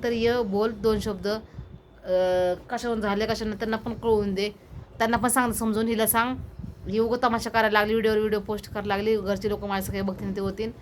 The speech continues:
कशाला उगाच तमाशा करती? आता ती मला म्हणजे, ती मला मारणार आहे. तुझ्यात एवढा दम आहे ना, तर ये मार ना. ये.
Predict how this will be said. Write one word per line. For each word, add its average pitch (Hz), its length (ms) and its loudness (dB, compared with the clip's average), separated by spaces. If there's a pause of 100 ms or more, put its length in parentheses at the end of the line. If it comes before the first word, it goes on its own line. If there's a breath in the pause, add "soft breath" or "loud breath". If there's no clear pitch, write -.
(560 loud breath)
कशाला 311 280 4
उगाच 285 240 2
तमाशा 233 260 2
करती? 196 560 -6 (280)
आता - 300 -4
ती 277 60 2
मला 262 240 6
म्हणजे, 240 220 -2 (340)
ती 294 100 -2
मला 262 220 6
मारणार 185 420 2
आहे. 139 100 -8 (1500 loud breath)
तुझ्यात 226 200 -2
एवढा 254 180 4
दम 247 320 2
आहे 254 80 4
ना, 214 220 0 (220)
तर 226 100 -4
ये 247 180 0
मार 226 300 4
ना. 196 240 0 (840)
ये. 208 180 0